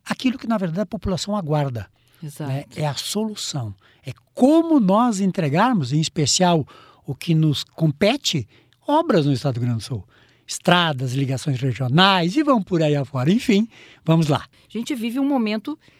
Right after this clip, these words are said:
Speaker 2: histórico no nosso estado. A população deu oportunidade a esse governo de ter essa continuidade, que é muito importante, mas tem seus desafios, né, secretário? Esta continuidade, qual é o tamanho dessa responsabilidade na sua avaliação?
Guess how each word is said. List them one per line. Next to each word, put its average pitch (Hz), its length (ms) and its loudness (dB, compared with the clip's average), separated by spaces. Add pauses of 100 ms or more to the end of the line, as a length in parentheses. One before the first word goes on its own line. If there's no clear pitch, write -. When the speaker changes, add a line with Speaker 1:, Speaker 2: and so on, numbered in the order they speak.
(200)
Speaker 2:
histórico 247 680 0
no 170 140 -2
nosso 147 260 -6
estado. 147 480 -10
A 180 100 -4
população 262 1040 -4 (400)
deu 262 220 0
oportunidade 208 880 -4
a 185 80 -6
esse 220 300 -8
governo 220 600 -8
de 165 160 -16
ter 226 180 -4
essa 190 360 -6
continuidade, 170 1040 -8 (460)
que 220 240 0
é 220 180 4
muito 226 560 2
importante, 233 840 -4
mas - 200 -2
tem 151 260 -6
seus 233 240 -6
desafios, 233 680 -2
né, 131 140 -6
secretário? 143 560 -10 (320)
Esta 285 300 -2
continuidade, 202 640 -6
qual 247 120 -6
é - 20 -6
o 277 40 -12
tamanho 185 440 -2
dessa 160 260 -8
responsabilidade 151 920 -6
na 156 100 -2
sua 151 160 -6
avaliação? 147 560 -6